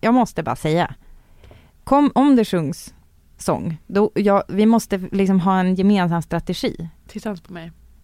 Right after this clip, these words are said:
Speaker 1: Va?
Speaker 2: Inte, inte ögonkontakt.
Speaker 1: Nej, men jag bara, alltså,
Speaker 2: Sa
Speaker 1: om
Speaker 2: du det?
Speaker 1: jag börjar liksom flacka med blicken, då vet ni varför. Nej, men jag var tvungen att säga det.
Speaker 2: Ja, ja.
Speaker 1: <laughs> För att det, jag tänkte säga, jag bara, det beror inte på er, det beror på mig. Men vet du vad det slutar då?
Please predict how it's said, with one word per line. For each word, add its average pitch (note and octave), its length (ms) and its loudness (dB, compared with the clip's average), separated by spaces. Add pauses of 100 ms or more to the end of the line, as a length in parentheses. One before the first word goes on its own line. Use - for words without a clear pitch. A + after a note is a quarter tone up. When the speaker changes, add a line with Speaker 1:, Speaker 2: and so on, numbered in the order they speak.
(180)
Speaker 1:
Va? F#3+ 140 0
Speaker 2:
Inte, F#3 200 0 (180)
inte A3+ 320 -2
ögonkontakt. F#3+ 680 -8
Speaker 1:
Nej, B3 120 0
men B3 100 2
jag A#3+ 120 2
bara, G#3+ 180 2
alltså, A3 320 2
Speaker 2:
Sa B3 120 0
Speaker 1:
om C4 80 4
Speaker 2:
du B3+ 60 6
det? A3+ 60 4
Speaker 1:
jag G3 160 4
börjar F3 300 0
liksom E3+ 300 -2
flacka F3 320 -4
med F3+ 140 0
blicken, F#3 300 0
då F#3 60 0
vet G3+ 220 0
ni F#3+ 80 2
varför. G3+ 260 0
Nej, C4+ 100 4
men D4+ 80 4
jag D4 60 4
var E4 100 0
tvungen F#4+ 220 0
att F4+ 60 2
säga F#4+ 360 4
det. B3+ 60 2
Speaker 2:
Ja, E4 200 4
ja. A3+ 440 -2
Speaker 1:
<laughs> - 200 2
För C#4 100 6
att D4 140 2
det, D#4 100 2
jag D4 200 2
tänkte D4 240 0
säga, C#4 120 2
jag C#4 140 2
bara, B3+ 100 2
det B3 120 -2
beror D4 260 2
inte B3+ 160 2
på D4 180 0
er, A#3+ 320 2
det F#3+ 160 -2
beror A#3+ 160 2
på A#3+ 120 -2
mig. A#3+ 360 2
Men A3+ 300 2
vet A3+ 140 0
du A3+ 40 -8
vad A3+ 100 0
det A3+ 60 0
slutar A#3+ 340 -2
då? E3 180 0